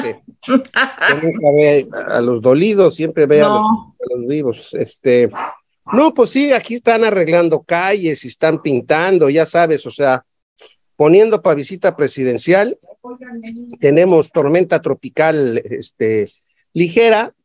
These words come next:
Speaker 1: pero tormenta tropical al fin, no ha dejado de llover desde ayer.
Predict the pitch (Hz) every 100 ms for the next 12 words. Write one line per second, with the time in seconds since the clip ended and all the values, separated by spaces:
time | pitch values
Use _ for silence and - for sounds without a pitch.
0 | _ 143 135 - 139 135 147 151 143 123
1 | 131 151 156 147 185 254 226 165 156 147
2 | 156 151 135 135 139 143 131 139 160 175
3 | 175